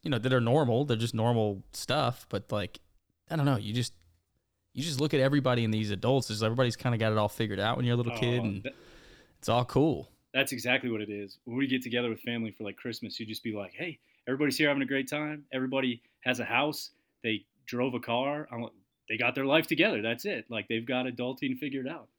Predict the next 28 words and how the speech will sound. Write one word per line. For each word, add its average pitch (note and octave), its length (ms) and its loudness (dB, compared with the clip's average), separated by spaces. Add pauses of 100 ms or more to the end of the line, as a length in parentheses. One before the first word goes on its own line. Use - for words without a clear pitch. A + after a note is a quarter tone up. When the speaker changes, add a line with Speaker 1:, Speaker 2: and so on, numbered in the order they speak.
(440)
Speaker 2:
And B2 140 2
you C3 60 6
Speaker 1:
Yeah, D#3+ 120 4
they B2+ 140 4
got B2 80 6
it - 20 8
Speaker 2:
realize C#3+ 100 6
Speaker 1:
all C#3 120 6
figured C3+ 240 4
out. C3 260 2 (420)
Little C#3 180 4
Speaker 2:
you C3 60 4
Speaker 1:
did B2 60 4
Speaker 2:
real- C3 80 4
Speaker 1:
I C#3 40 4
know C#3+ 180 6
they C#3+ 100 6
were G#2+ 100 6
screaming C3+ 520 4
at C3+ 40 0
each C3+ 140 -4
other C#3+ 180 2
the A#2+ 140 2
entire B2 400 2
way A2+ 280 4
in A#2+ 200 2
the B2 60 2
car. C3+ 460 2